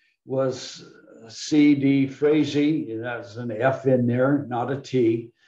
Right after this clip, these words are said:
And, uh, everybody had their, quote, monogram. And of course, he had his chemist. Sometimes they list the bottles as chemists, sometimes pharmacists, sometimes pharmacy, sometimes drugstore.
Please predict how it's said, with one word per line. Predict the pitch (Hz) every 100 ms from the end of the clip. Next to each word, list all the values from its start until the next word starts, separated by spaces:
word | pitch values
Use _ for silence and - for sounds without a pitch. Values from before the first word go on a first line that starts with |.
| _ _ _
And, | 123 123 127 127 120 120
uh, | 123 120 117 -
everybody | 135 143 139 143 120
had | 127 127
their, | 131 -
quote, | 131 135 120
monogram. | 123 127 127 113 117 120 127 131 117 -
And | 117 123 120
of | 117 -
course, | 127 -
he | 123
had | 110 123 123
his | 104 127 117 -
chemist. | - 156 127 143 - - _ _ _ _ _ _ _ _ _ _
Sometimes | - 165 165 185 196 165
they | 165
list | 170 165 165 -
the | 170
bottles | 143 151 151 147 147
as | 139 -
chemists, | - 147 147 165 - - -
sometimes | 135 135 127 131 110
pharmacists, | - 127 147 160 - 170 165 -
sometimes | 120 117 120 117
pharmacy, | - - 143 165 143 151 151
sometimes | 127 127 117 110 110 -
drugstore. | 120 143 143 - 147 147 147 -